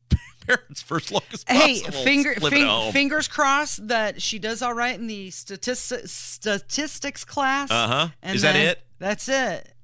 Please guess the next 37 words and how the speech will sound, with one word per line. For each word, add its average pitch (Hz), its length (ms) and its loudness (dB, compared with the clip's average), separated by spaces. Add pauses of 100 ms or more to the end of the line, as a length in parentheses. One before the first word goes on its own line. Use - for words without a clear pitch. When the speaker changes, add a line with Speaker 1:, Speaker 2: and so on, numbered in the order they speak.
(160)
Speaker 2:
And 185 100 -6
Speaker 1:
She 202 140 2
Speaker 2:
we'll 208 100 -2
Speaker 1:
waited 208 220 2
until 156 220 -4
her 110 100 -4
senior 143 400 -6
year 101 240 -14
to 139 60 -16
take 101 220 -14
statistics? - 680 -16
Speaker 2:
Yeah, 170 160 0
it's 165 140 -6
like 202 180 -4
this 190 180 -8
last, 175 500 -4 (280)
you 180 160 -10
know, 156 200 -8
it's 160 220 -14
just 185 220 -12
a - 20 -12
bunch 180 240 -10
of, 131 120 -12 (400)
again, 214 560 0
and 196 220 -4
we 226 180 0
had 254 220 2
this 202 120 -4
conversation 196 680 -2
just 190 220 -6
the 185 120 -4
other 160 120 -4
day 175 160 -2
when 170 140 -4
I 156 100 -4
saw 180 320 -4
her, 135 300 -6